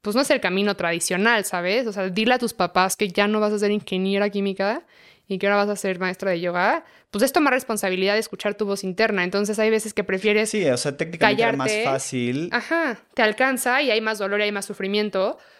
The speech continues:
Speaker 1: pero es más fácil decir, "Pues, pues ya, pues sigo la escalera corporativa y hago lo que
Speaker 2: Y
Speaker 1: me dijeron".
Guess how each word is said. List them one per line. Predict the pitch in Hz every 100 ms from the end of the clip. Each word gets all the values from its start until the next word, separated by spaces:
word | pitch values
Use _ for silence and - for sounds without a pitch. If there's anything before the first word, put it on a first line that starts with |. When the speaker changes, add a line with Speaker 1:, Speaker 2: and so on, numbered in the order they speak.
| _ _ -
Speaker 1:
pero | 214
es | 220
más | 240 233
fácil | 262 247 247 226
decir, | 220 240 240
"Pues, | 262 254 - - _ _ _ - 269
pues | 269
ya, | 330 320 262
pues | 214
sigo | - 254 254 254 233
la | 202 190
escalera | 190 - 202 220
corporativa | 220 185 185 180 208 202 196
y | 196
hago | 196
lo | 185
que | -
Speaker 2:
Y |
Speaker 1:
me | 127
dijeron". | 123